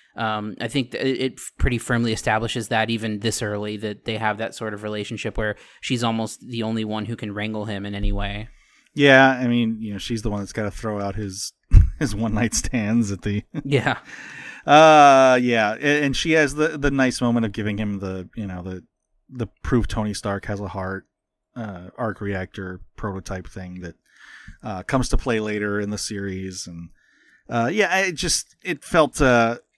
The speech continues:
Speaker 2: uh, it's weird to see how far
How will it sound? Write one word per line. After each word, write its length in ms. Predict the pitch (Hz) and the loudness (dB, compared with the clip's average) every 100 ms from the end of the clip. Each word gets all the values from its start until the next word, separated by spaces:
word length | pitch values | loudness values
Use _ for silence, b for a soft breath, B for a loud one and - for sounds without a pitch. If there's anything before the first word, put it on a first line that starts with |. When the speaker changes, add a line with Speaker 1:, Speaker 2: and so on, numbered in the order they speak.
| _ 113 | _ -14
Speaker 2:
uh, 460 | 123 135 120 117 110 _ _ _ _ _ _ _ | -6 -2 -2 -4 -10 _ _ _ _ _ _ _
it's 180 | - - | -8 0
weird 300 | 190 240 - | 2 4 2
to 80 | - | -2
see 240 | - 175 | -2 2
how 200 | 143 139 | 4 4
far 1000 | - - - 131 127 123 120 113 110 | 2 -8 0 6 8 8 8 6 4